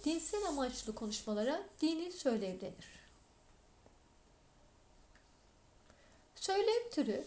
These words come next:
Türk edebiyatında ikinci Meşrutiyet döneminden sonra gelişmeye başlamıştır. Rıza Tevfik Bölükbaşı,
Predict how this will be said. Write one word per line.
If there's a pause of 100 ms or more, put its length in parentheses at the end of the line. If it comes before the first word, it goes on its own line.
(280)
Türk
edebiyatında (240)
ikinci
Meşrutiyet
döneminden
sonra (160)
gelişmeye
başlamıştır. (800)
Rıza
Tevfik
Bölükbaşı,